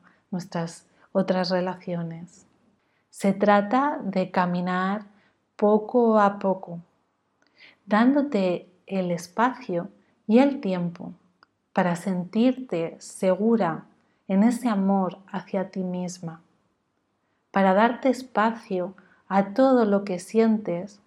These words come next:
sin prisa, lentamente, a poder poner la atención en cualquier sensación, emoción que tengas, aportándote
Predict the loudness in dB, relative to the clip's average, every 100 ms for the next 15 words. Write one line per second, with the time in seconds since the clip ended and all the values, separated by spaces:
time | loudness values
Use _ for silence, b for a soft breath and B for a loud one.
0 | _ _ 0 2 2 0 -2 -2 -8 -12
1 | -14 _ _ _ -4 0 2 2 0 -2
2 | -2 -2 -4 -10 -16 _ _ _ _ _
3 | _ _ _ -2 2 2 4 2 0 -4
4 | -4 -2 2 2 2 0 -2 -2 -2 -2
5 | -4 -6 -6 -6 -8 _ _ b b b
6 | b b 2 4 6 4 4 4 4 4
7 | -2 -2 -4 -10 -8 -6 -4 -6 -10 -10
8 | -2 0 0 -4 -6 -6 -6 -8 _ -4
9 | -4 -4 -8 -6 -4 -6 -8 -14 _ b
10 | b b b 2 4 0 0 -2 0 4
11 | 2 2 -2 -2